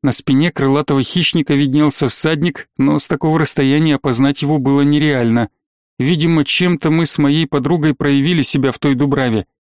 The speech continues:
неосторожно обломали сухую ветку или наступили ногой в мягкий влажный мох. А отпечаток следа не успел затянуться до появления преследователей.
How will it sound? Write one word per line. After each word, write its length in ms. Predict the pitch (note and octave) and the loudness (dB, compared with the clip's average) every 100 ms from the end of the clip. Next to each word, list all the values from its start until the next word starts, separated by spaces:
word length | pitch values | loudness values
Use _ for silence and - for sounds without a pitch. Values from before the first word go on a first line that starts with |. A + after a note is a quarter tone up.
| - | -2
неосторожно 640 | E3 E3 - E3+ F3+ D3+ | 0 0 0 0 2 2
обломали 400 | C3 C#3+ D#3 D#3+ | 2 2 2 2
сухую 480 | C3 C#3 - D#3+ A#2 | 0 0 0 0 2
ветку 380 | C3 - - C3+ | 0 0 0 0
или 280 | C3+ C3+ - _ _ | 2 0 -2 _ _
наступили 500 | C#3+ - D3 F3+ D#3+ | -2 0 -2 0 2
ногой 340 | D3 B2+ D#3+ | 2 2 2
в 120 | C3 B2+ | 4 2
мягкий 320 | D#3 - C#3+ | 2 0 0
влажный 400 | B2 C#3+ A#2+ A#2+ | 2 2 2 2
мох. 360 | A2 D#3 - - _ _ _ _ _ _ | 2 0 -4 -12 _ _ _ _ _ _
А 100 | C3+ | -6
отпечаток 600 | C3+ - C3 - E3 - | -4 -4 -2 -2 -2 -2
следа 420 | - D#3+ C#3 B2+ | 0 0 0 0
не 120 | D#3 E3+ | 2 2
успел 380 | C#3+ - D#3 | 0 0 0
затянуться 540 | B2+ C3 D3+ D#3 C#3+ C#3 | 0 -2 0 0 0 0
до 100 | C#3 | 0
появления 480 | C#3+ C3 C#3 C#3 C3 | 0 2 2 2 2
преследователей. 840 | C#3 - C#3 B2+ B2+ A#2+ C3 | 0 0 0 2 0 0 0